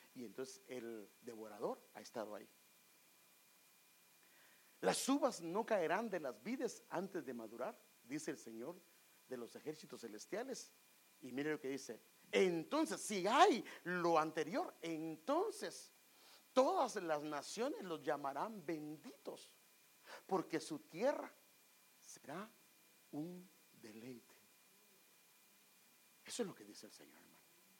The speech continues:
Entonces nosotros, hermanos, ah, ahora,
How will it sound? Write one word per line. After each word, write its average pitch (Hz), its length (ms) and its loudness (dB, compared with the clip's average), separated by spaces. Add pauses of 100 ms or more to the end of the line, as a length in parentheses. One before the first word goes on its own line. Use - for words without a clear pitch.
(680)
Entonces 120 420 -8
nosotros, 139 500 -8
hermanos, 202 460 -8 (600)
ah, - 220 -4
ahora, 170 260 6